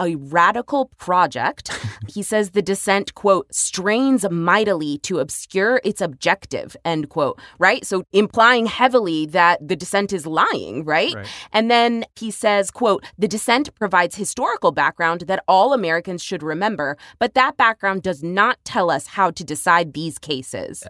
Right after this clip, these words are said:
Speaker 2: I feel like he's doing the same thing that all conservatives do, where they demonize their enemy so much that it becomes, like, inherently absurd. Where, like, mainstream conservatives just think that, like, Joe Biden's a communist.
Speaker 1: Right.
Speaker 2: This is the legal version of that, where you think that
Speaker 1: Yes.
Speaker 2: Elena, <laughs> Elena Kagan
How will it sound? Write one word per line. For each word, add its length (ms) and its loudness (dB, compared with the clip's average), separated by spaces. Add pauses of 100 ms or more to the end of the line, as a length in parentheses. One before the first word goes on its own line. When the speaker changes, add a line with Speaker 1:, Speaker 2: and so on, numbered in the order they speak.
Speaker 2:
I 120 0
feel 180 4
like 140 4
he's 180 2
doing 480 4
the 100 -4
same 300 -2
thing 280 0
that 120 2
all 160 2
conservatives 600 -2
do, 420 0
where 180 2
they 480 0 (380)
demonize 420 0
their 120 2
enemy 360 2
so 200 0
much 280 2
that 100 0
it 60 -2
becomes, 480 0
like, 160 -2
inherently 440 2
absurd. 440 0
Where, 60 4
like, 140 4
mainstream 360 2
conservatives 440 2
just 160 -2
think 160 -2
that, 140 -2
like, 160 -4
Joe 180 0
Biden's 360 0
a 80 -6
communist. 580 -2
Speaker 1:
Right. 300 2
Speaker 2:
This 180 4
is 140 4
the 100 0
legal 340 0
version 380 -2
of 120 -2
that, 260 0
where 100 -4
you 140 -2
think 240 -4
that 260 -2
Speaker 1:
Yes. 280 2
Speaker 2:
Elena, 140 0
<laughs> 40 -8
Elena 320 0
Kagan 520 0